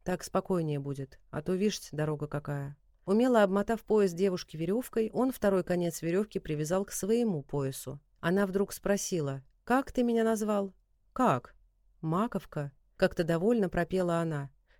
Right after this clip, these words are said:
«Никто никогда так не называл меня», — произнесла она, — «так ласково».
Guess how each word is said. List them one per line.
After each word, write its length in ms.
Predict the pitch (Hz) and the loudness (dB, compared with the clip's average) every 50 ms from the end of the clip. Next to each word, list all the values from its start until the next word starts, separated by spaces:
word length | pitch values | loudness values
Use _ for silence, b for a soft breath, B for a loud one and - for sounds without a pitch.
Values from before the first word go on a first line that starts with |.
| _ - | _ -2
«Никто 400 | 175 175 170 - - 214 226 240 | -2 -2 -2 0 0 2 4 4
никогда 420 | 220 196 - 180 165 160 170 190 | 4 2 2 0 -2 0 0 0
так 240 | 196 - 185 180 - | 2 0 -2 -2 -2
не 100 | 185 180 | -2 0
называл 460 | 180 180 165 180 196 196 226 233 208 | 0 0 0 0 0 0 2 0 0
меня», — 380 | 175 165 151 143 139 135 135 135 _ _ | 0 0 -2 -2 -4 -6 -8 -12 _ _
произнесла 640 | - 156 156 151 147 156 156 147 - - 156 151 151 | -4 -2 -2 -2 -2 -4 -4 -4 -4 -4 -4 -2 -2
она, — 300 | 147 143 139 135 139 - _ _ _ | -4 -4 -6 -8 -10 -14 _ _ _
«так 200 | - 180 - - | -8 -8 -4 0
ласково». 640 | 185 202 214 196 - - - 147 139 135 135 139 | 0 2 2 2 0 -4 -6 -8 -6 -8 -12 -12